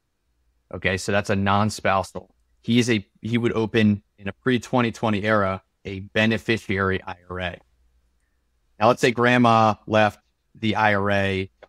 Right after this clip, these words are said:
four different beneficiaries. Justin was one of four. He gets twenty-five percent. Each one of the four would have to open their separate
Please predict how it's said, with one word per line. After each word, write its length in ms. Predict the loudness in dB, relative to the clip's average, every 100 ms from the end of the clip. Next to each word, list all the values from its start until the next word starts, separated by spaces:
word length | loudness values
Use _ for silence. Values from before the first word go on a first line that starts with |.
| _
four 260 | 0 2
different 300 | 2 0 -2
beneficiaries. 640 | -2 -2 -4 -6 -6 -10 -4
Justin 320 | -4 -2 -8
was 80 | -8
one 140 | -8
of 80 | -8
four. 220 | -8 -8
He 100 | -6
gets 200 | -6 -6
twenty-five 440 | -4 -4 -2 -4 -6
percent. 300 | -8 -8 -8 _ _ _ _
Each 260 | 0 0 2
one 160 | 2
of 80 | 2
the 80 | -2
four 260 | 0 0
would 120 | 0 0
have 180 | -2 -2
to 60 |
open 300 | -8 -4 -2
their 140 | -4 -6
separate 640 | -12 -6 -2 -2 0 -4